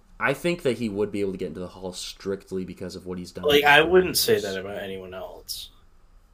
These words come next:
Speaker 1: I don't think, I don't think
Speaker 2: 'Cause
Speaker 1: I
Speaker 2: it's
Speaker 1: would
Speaker 2: not
Speaker 1: either.
Speaker 2: true, but for Mahomes, it probably is.
Speaker 1: Mahomes, you could make the argument, and I'd probably
Speaker 2: Well, 'cause the
Speaker 1: agree.
Speaker 2: thing about Mahomes is we have to see his numbers after, like, two full more years. But even if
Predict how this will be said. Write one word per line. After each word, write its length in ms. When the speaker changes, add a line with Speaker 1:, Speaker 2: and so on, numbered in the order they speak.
Speaker 1:
I 60
don't 160
think, 220
I 100
don't 80
think 100
Speaker 2:
'Cause 140
Speaker 1:
I 40
Speaker 2:
it's 80
Speaker 1:
would 40
Speaker 2:
not 140
Speaker 1:
either. 80
Speaker 2:
true, 320
but 220
for 160
Mahomes, 520
it 140
probably 340
is. 340
Speaker 1:
Mahomes, 560
you 180
could 260
make 200
the 140
argument, 420
and 100
I'd 140
probably 240
Speaker 2:
Well, 100
'cause 200
the 60
Speaker 1:
agree. 100
Speaker 2:
thing 120
about 160
Mahomes 540
is 220
we 180
have 240
to 80
see 340
his 240
numbers 460
after, 260
like, 200
two 140
full 320
more 160
years. 360
But 160
even 280
if 300